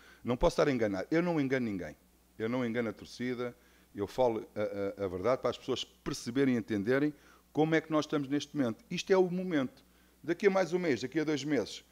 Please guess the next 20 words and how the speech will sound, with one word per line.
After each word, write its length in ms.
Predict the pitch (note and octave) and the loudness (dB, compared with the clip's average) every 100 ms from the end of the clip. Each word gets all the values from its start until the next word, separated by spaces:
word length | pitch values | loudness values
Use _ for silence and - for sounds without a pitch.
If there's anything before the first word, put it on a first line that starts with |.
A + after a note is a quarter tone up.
| _ _ | _ _
se 80 | |
calhar 140 | - G#2 | -2 0
estamos 220 | A2+ G#2+ | 0 0
a 80 | A2+ | -2
falar 240 | A#2+ B2+ | 0 0
de 120 | A2+ | 0
um, 240 | B2+ B2+ A#2 | -4 -2 -2
de 80 | A#2 | 0
um 60 | |
outro, 260 | B2+ - G#2+ | 0 -2 -10
de 100 | A2 | -4
um 120 | B2+ | -2
outro 160 | C#3+ - | -2 -4
contexto, 580 | B2 - F2+ - - _ _ - | -6 -4 -6 -8 -16 _ _ -10
da 100 | G2 | -4
forma 300 | A#2+ A#2+ A2+ | 0 0 -2
como 160 | A2 | -2
as 80 | G2+ | -2
coisas 240 | A#2 G#2 | -2 -4
estão. 300 | - - C2+ | -4 -10 -14